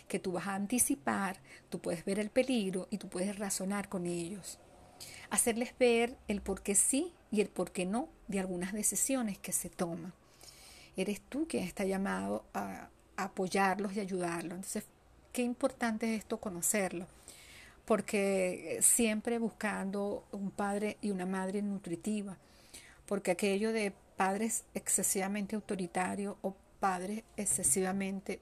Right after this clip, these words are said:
permisivos hacen profundos daños a sus hijos. El tercer punto tiene que ver con los padres. Los padres son padres. Mamá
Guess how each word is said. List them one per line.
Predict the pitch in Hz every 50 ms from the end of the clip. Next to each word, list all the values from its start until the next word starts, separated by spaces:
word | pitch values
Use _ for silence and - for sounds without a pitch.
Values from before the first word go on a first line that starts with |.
| - -
permisivos | - 226 190 185 185 180 175 - - - 196 175 175 175 170 170 - - - - - - - - - - -
hacen | - 185 - - 208 202
profundos | - - 190 175 - - 196 185 180 175 175
daños | 202 185 180 180 175 175 175 190
a | 185
sus | - 185 - -
hijos. | - 165 165 175 165 - - - - - - - - - - - - - - - - - - _ - _ - - - - - - - - - - - - _ _ - - - - - - - - - - - -
El | - 226
tercer | - 254 254 - 381 370
punto | - - 208 190 175 175 - - 185 - - - - - - - -
tiene | - 233 226 247 247
que | - 262 247
ver | 233 226 226 220 226 - - - - - - - - -
con | 262 247 226
los | 220 196 -
padres. | - - 262 262 285 294 294 320 339 339 - - - - - - - - - _ - - - - - - - - - - - - - - - - - - - - - - - -
Los | 208 190 196 -
padres | - - - 220 226 233 254 262 311 311 - - - -
son | - - - - 202 196 196 190
padres. | - - 185 180 170 160 - - 196 175 - - - - - - - - - - - - - _ - - - -
Mamá | 196 196 185 175 175 180 185 202 247 311 -